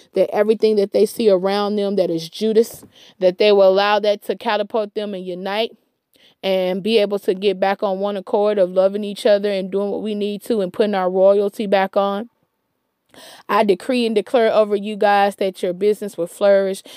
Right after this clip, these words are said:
that your home will be whole, that you will walk into that perfect rest by just decreeing and walking out every day that you know you should be. You should empty yourself out with all your gifts. And the Most High said that your gifts will make room.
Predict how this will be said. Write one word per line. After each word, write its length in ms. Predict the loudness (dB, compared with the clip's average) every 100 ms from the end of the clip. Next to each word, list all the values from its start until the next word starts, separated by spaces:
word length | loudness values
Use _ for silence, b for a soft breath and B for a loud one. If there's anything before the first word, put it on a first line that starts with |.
| B 0
that 200 | 2 2
your 140 | -2
home 340 | 0 0 0
will 120 | -2 -4
be 160 | -6
whole, 500 | 0 2 4 4 0 B B 0
that 260 | 0 0
you 80 | 0
will 160 | 0 2
walk 300 | 2 2 -2
into 260 | -4 -2
that 240 | 2 0 -2
perfect 420 | -4 -2 -4 -4
rest 380 | 2 4 4 -2 b b -4
by 180 | -2
just 380 | -2 -2 -2 -2
decreeing 680 | -8 -8 -6 -2 2 2 0
and 160 | -2
walking 420 | 2 2 2 -2 -2
out 140 | -4 -2
every 300 | 0 0 -2
day 180 | 0 0
that 260 | -2 -8 -10
you 80 |
know 180 | -8 -8
you 220 | -8 -10
should 320 | -10 -6 -6 -4
be. 160 | -8 B B -2
You 160 | 2
should 240 | 2 2 0 0
empty 300 | -2 0 -2
yourself 580 | 2 2 2 2 2 0
out 220 | -2 -2
with 160 | -6 -4
all 260 | -2 0 -2
your 220 | -2 -4
gifts. 400 | -4 -6 -6 -12 b b -12
And 120 | -10
the 100 | -6
Most 320 | 0 2 2
High 140 | 2
said 220 | 2 0 -2
that 180 | -4
your 100 | -4
gifts 260 | -2 -2 -2
will 100 | -4
make 220 | -4 -4
room. 460 | -4 -8 -8 -12